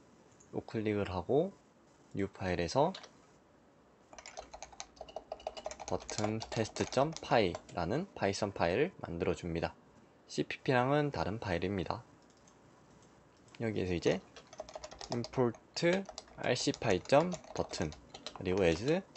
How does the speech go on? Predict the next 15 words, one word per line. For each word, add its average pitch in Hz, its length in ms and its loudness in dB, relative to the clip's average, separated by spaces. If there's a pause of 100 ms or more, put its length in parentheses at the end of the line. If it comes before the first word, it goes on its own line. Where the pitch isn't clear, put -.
(160)
알씨 110 460 0
버튼이라고 92 600 2
해줍니다. - 380 -2 (560)
그러면 139 320 2 (120)
알씨 - 280 4
파일 120 260 4
라이브러리의 101 680 6 (280)
버튼들을 98 880 0
가져와서 92 560 2 (200)
알씨 - 300 0
버튼으로 95 640 2
사용하겠다라는 90 840 0
말이고요. 78 380 0 (1300)
타임 135 300 2
라이브러리, 90 500 4